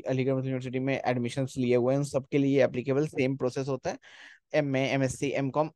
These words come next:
हर किसी के लिए सेम ही प्रोसेस होगा, बस कुछ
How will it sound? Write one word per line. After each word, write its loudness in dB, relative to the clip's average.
हर 4
किसी -2
के -2
लिए 0
सेम -4
ही 0
प्रोसेस -2
होगा, 0
बस 2
कुछ 0